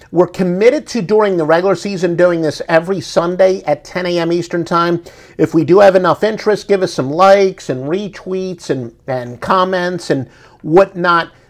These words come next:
That will, uh, that will help us decide whether we make the time commitment to do it on Saturdays and maybe even some of the, uh, weeknights.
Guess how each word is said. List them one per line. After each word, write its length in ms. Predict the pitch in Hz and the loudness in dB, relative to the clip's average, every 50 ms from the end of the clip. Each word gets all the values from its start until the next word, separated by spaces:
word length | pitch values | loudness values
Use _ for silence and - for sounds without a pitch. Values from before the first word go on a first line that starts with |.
| _ - | _ -4
That 320 | 143 156 165 185 226 240 | 2 4 6 6 6 4
will, 220 | 254 254 240 226 | 4 4 4 4
uh, 200 | 208 104 - - - 123 - - | 2 0 -4 -4 -6 -8 -8 -4
that 220 | 147 165 196 233 | 0 0 0 0
will 120 | 247 220 | 0 0
help 240 | 170 202 220 214 - | 0 0 0 0 -2
us 80 | 202 - | -6 -6
decide 380 | - 202 - 208 202 202 196 | -10 -4 0 2 4 4 4
whether 260 | 185 196 190 190 196 196 | 4 4 2 2 2 2
we 200 | 180 180 175 170 | 0 0 -2 -2
make 260 | 160 165 175 185 185 | 0 0 0 0 0
the 80 | - 165 | -4 -8
time 320 | - - 185 185 190 190 | -4 -2 -2 0 0 -2
commitment 380 | 190 190 175 180 202 196 180 170 | -2 -4 -4 -4 -2 -4 -4 -4
to 60 | 160 | -2
do 280 | 151 156 160 160 160 156 | 0 2 2 4 4 2
it 40 | |
on 160 | 139 123 113 107 | 2 -2 -4 -8
Saturdays 840 | - - - 170 170 180 190 190 190 180 180 185 185 180 180 156 | -10 -4 0 2 4 4 2 2 2 2 4 4 4 0 0 -2
and 100 | 165 139 | -2 -2
maybe 300 | 139 147 160 160 151 160 | -2 -2 -2 -2 -2 -2
even 240 | 160 156 147 151 143 | -4 -4 -4 -4 -6
some 240 | - - 156 147 143 | -4 -2 -2 0 0
of 80 | 139 127 | -2 -4
the, 220 | 123 113 107 110 | -6 -10 -10 -10
uh, 120 | 110 110 | -10 -8
weeknights. 640 | 110 127 175 214 196 - 196 196 190 190 185 - - | -6 -6 -6 -6 -4 -2 2 2 2 2 0 -4 -14